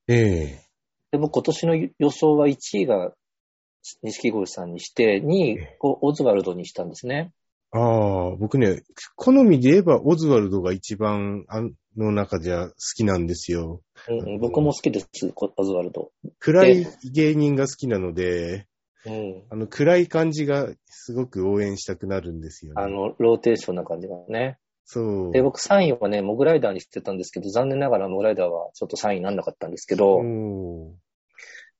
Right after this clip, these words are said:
Speaker 2: でもなんかもう、あ、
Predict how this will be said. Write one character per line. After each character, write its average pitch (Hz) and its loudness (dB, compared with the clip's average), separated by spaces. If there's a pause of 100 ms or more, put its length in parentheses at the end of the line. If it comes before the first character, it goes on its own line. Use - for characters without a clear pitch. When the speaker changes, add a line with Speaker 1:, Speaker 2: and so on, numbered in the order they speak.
(640)
Speaker 2:
で 127 0
も 110 -4
な 123 0
ん 120 0
か 104 0
も 92 -2
う、 - -20 (1800)
あ、 120 -2